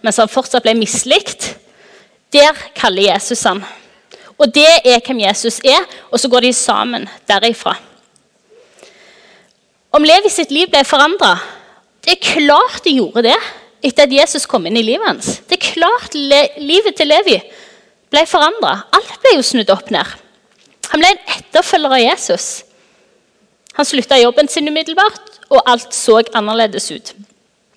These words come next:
Men det begynte med et utrolig enkelt, «Følg meg.» Og så at Levi responderer. Så går de sammen videre derifra, og det er det mye nåde i. Ok,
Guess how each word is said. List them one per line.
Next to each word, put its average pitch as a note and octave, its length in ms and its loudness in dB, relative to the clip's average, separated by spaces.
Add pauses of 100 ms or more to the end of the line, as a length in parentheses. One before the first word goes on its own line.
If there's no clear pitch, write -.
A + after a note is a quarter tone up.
(340)
Men A3+ 160 2
det A#3+ 120 2
begynte C4+ 400 0
med A3+ 120 2
et A#3 220 -10
utrolig B3+ 540 -4
enkelt, - 640 -4 (480)
«Følg A#3 460 0 (200)
meg.» E3 280 -4 (1800)
Og G#3+ 120 -2
så - 160 2 (560)
at G3+ 160 -8
Levi F#3+ 340 0
responderer. F#3+ 680 -4 (640)
Så - 140 -8
går G4+ 160 2
de F4 60 2
sammen D#4+ 580 0
videre G#3+ 460 0
derifra, F3 420 -2 (240)
og A3 140 -4
det B3+ 340 6
er G#3 200 2
det G#3 140 2
mye G3 200 -4
nåde G3 320 -2
i. G3 60 -2 (3000)
Ok, A3+ 100 -2